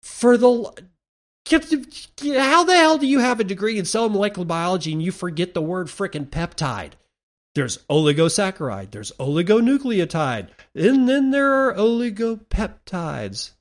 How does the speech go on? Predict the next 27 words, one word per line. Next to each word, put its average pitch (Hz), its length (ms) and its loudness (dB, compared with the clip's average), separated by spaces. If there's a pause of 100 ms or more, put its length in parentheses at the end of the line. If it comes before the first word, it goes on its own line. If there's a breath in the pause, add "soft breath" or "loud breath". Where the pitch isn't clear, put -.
(320)
There's 156 180 0
also 185 320 -4
oligofats, 131 720 -8
too, 87 280 -10
but 113 120 -8
I 120 60 -4
don't 127 180 -4
know 120 100 -6
the 107 120 -8
name 113 180 -6
of 107 60 -6
that 120 180 -4
one 101 100 -6
'cause 95 140 -12
I 107 60 -8
never 104 180 -8
really 92 180 -10
studied 92 280 -12
that 78 120 -14
one. 76 140 -18 (440 loud breath)
<clears throat> 190 440 4
We, 160 100 0
it 160 520 -6
just 139 280 -4
never 107 240 -4
came 92 320 -12
up, 78 240 -14